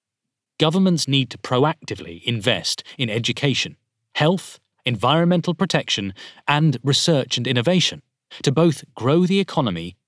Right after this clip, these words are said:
and reduce inequalities. However, one can only invest when one has money to spend.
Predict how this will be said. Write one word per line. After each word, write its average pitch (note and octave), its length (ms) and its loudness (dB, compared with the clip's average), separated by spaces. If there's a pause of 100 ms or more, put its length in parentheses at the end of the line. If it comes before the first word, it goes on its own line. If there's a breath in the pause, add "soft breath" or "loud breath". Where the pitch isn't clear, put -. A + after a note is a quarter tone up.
(200)
and F2 440 -4 (200)
reduce G2+ 460 -2
inequalities. G#2+ 760 -4 (760)
However, D#3+ 400 2 (140)
one F3 220 2
can A3+ 160 2
only F#3 320 4
invest B2 540 -2
when D3 180 0
one G2+ 140 -4
has A#2 220 -4
money C#3 300 0
to G2 100 -12
spend. - 480 -6